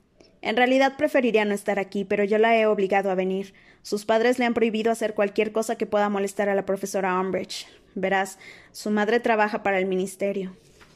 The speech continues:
"¿Y tus padres?", le preguntó Harry. "Bueno, también me han prohibido llevarle la contraria a la profesora Umbridge", añadió Cho, irguiéndose con orgullo.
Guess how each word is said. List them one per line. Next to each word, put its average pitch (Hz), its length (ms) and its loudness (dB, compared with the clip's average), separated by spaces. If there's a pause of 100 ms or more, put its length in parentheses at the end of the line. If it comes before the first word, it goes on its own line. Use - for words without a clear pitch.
(1600)
"¿Y 226 140 -2
tus 214 220 0
padres?", 208 540 0 (220)
le 202 160 4
preguntó 190 520 0
Harry. 185 340 0 (720)
"Bueno, 269 360 2
también 277 240 4
me 294 80 6
han 302 100 4
prohibido 262 380 4
llevarle 202 340 4
la 202 160 4
contraria 202 400 2
a 196 40 4
la 190 100 2
profesora 190 560 -2
Umbridge", 190 480 -6 (120)
añadió 196 440 2
Cho, 208 320 4
irguiéndose 208 600 0
con 190 160 -2
orgullo. 185 520 0